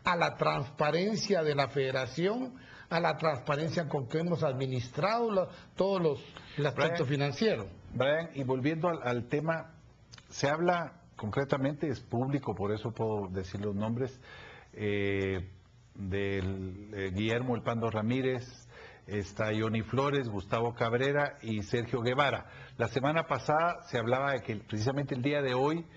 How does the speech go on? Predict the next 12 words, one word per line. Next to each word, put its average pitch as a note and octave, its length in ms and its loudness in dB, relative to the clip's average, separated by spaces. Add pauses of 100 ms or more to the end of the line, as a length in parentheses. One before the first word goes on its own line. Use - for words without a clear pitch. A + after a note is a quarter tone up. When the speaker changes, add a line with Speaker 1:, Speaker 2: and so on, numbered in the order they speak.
(380)
Speaker 2:
iban C3+ 420 0
a A2+ 120 -4
pronunciarse A2 760 0
con G#2+ 240 -2
alguna A#2+ 480 0
sanción, A#2+ 600 -2
aunque A#2 280 0
fuera C3 560 0
mientras G#2+ 920 -2
dura C#3 360 2
la A#2+ 180 2
investigación. G#2 760 0